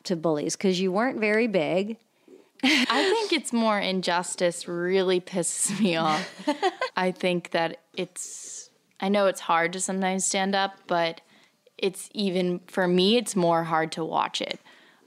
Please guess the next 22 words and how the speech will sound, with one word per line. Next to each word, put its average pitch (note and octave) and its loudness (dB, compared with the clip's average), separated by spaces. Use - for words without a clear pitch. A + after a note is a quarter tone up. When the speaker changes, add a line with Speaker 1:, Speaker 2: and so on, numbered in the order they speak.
Speaker 2:
So E3+ 2
that's G3 0
why G3+ 2
I E3+ 2
did F#3 0
it. G#3+ -2
What A#3 0
do C4 -2
you C4+ 2
put - -4
out - -2
to G3 -4
the F3+ 2
world, E3+ 0
you'll F3 0
receive F3+ -4
back - -2
in F#3 -6
some E3 -4
way D#3+ -2
or - -6
form. - -10